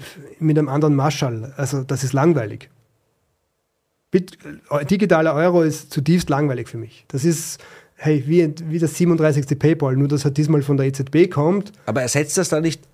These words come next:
Speaker 2: das, was Bitcoin heute kann?
Speaker 1: Dann müsste die E Z B auch die Geldpolitik ändern und, äh, sich selber quasi abschaffen und sagen, „So,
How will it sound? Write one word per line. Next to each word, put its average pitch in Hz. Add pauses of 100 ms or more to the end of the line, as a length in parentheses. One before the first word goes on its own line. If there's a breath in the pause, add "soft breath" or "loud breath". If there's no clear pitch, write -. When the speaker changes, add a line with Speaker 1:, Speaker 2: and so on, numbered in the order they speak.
Speaker 2:
das, 131
was 147
Bitcoin 147
heute 135
kann? 180 (1800 soft breath)
Speaker 1:
Dann 135
müsste 175
die 170
E -
Z 170
B 165
auch 165
die 170
Geldpolitik 147
ändern 143
und, 135
äh, 131
sich 143
selber 156
quasi 143
abschaffen 139
und 139
sagen, 135
„So, 147